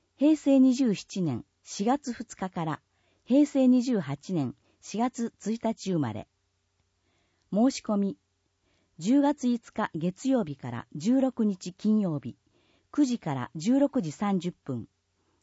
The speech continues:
土曜日、日曜日は除く。に、希望する幼稚園へ申し込んでください。なお、市内の私立幼稚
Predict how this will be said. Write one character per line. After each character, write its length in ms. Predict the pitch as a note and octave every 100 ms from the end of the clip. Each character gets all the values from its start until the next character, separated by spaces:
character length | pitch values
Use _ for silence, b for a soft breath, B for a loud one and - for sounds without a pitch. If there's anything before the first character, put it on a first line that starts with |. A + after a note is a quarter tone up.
| -
土 140 | F3
曜 220 | F#3+ B3
日、 200 | C#3+ B2+ -
日 320 | D#3+ D#3 - A3
曜 160 | G#3
日 100 | C3+
は 140 | A#2 A#2
除 320 | A#2+ D3 D3
く。 200 | C3+ - _ _ _ _ _
に、 240 | E3+ E3+ - _ _ _
希 180 | - G#3+
望 160 | C4 C#4+
す 160 | C4+
る 100 | B3+
幼 120 | A#3+
稚 240 | A#3+ - A3+
園 160 | F3
へ 60 | C#3+
申 180 | D#3 A3
し 120 | -
込 160 | - G3+
ん 40 |
で 80 | C#3+
く 80 | C3+
だ 140 | C#3
さ 220 | D3+ E3 B2
い。 100 | - _ _ _ _ _ _ -
な 220 | G3 F3
お、 120 | B2+ - b b b
市 200 | - D4
内 180 | C4
の 240 | F3+ C3+ - _
私 180 | - G3
立 240 | C4+ -
幼 120 | C4
稚 100 | C4+